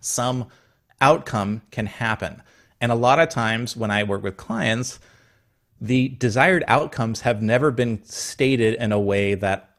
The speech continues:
the full team can commonly understand what the goal is. And so when you have that kind of situation where people cannot be very concrete and specific about what does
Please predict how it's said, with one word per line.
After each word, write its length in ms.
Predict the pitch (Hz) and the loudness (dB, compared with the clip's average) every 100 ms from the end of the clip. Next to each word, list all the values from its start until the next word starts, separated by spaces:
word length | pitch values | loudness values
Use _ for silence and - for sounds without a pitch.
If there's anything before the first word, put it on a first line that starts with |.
| - | -8
the 200 | 104 98 | -6 -6
full 300 | - 135 110 | -2 -2 -2
team 480 | - 160 139 117 | -6 -4 -2 -2
can 240 | 110 - 107 | -4 -6 -6
commonly 680 | - - 127 123 117 110 110 | -8 -6 -4 -2 -2 -2 -2
understand 760 | 110 107 98 - 110 107 101 | -2 0 -2 -4 -4 -2 -2
what 200 | 98 - | -4 -6
the 80 | 98 | -8
goal 360 | 92 92 101 131 | -4 -2 0 0
is. 320 | 175 180 - _ _ _ _ - | -2 -4 -10 _ _ _ _ -10
And 180 | 113 | -8
so 200 | - 117 | -6 -2
when 200 | 110 110 | -2 0
you 80 | 123 | -2
have 240 | 127 156 139 | 0 0 2
that 180 | 135 | 0
kind 180 | 127 135 | 0 -4
of 60 | 113 | -2
situation 680 | 120 113 101 107 120 165 | -4 -4 0 0 -2 -4
where 140 | 135 104 | -2 -2
people 340 | - 123 127 | 0 -2 -4
cannot 460 | 123 117 107 113 104 | -6 -6 -4 -4 -2
be 120 | 107 | -4
very 380 | 92 113 127 147 | 0 0 2 0
concrete 600 | - 110 107 - 120 117 | -2 -4 -4 -4 -4 -4
and 140 | 107 95 | -6 -8
specific 640 | - 101 - 123 107 92 - | -10 -8 -4 0 0 0 -4
about 440 | 101 101 95 - | 0 2 2 2
what 220 | 120 147 | 2 2
does 220 | 170 151 | 0 -2